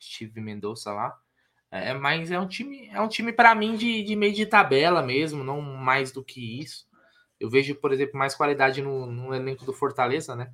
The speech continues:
Que é o outro jogo aí que vai pegar o Fluminense, né? No Maracanã. Fluminense aí que vai ter o jogo da Copa do Brasil, não sei como que vai ser,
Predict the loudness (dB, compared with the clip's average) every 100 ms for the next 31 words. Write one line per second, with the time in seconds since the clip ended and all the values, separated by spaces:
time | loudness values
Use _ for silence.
0 | _ _ _ 0 2 4 2 0 -2 0
1 | -2 -2 -6 -6 0 2 4 2 -4 _
2 | _ _ -2 0 2 0 0 -2 -2 -4
3 | -6 -6 -4 -4 -2 -2 0 -2 -4 -6
4 | -4 -6 -10 _ _ _ -18 -14 -10 -10
5 | -6 -4 -4 -6 -10 -10 -10 -16 -20 _
6 | _ _ _ 2 4 4 4 4 4 4
7 | 4 4 2 2 2 4 2 2 0 0
8 | -2 -4 -4 -8 -8 -6 -6 -2 -2 -2